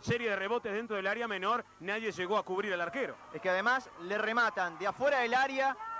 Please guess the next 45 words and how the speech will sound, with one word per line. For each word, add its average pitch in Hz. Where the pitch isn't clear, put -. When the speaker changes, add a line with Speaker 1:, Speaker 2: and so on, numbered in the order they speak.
Speaker 2:
fuertísimo 214
remate 220
de 240
Villar, 233
que 220
la 202
logra, 240
digamos, 226
eh, 170
despejar, 202
una 208
pelota 226
que, 196
que 185
venía 208
con 196
un 220
efecto 208
sin 196
duda 226
importante, 202
difícil 208
para 196
el 185
guardameta, 202
después 254
le 240
queda 247
una 233
allí 214
a 220
boca 226
de 190
jarro 208
también, 196
que 202
es 214
cuando 185
de-, 160
define 208
Robinson 196
Hernández, 175
pero 185
la 185
anterior 202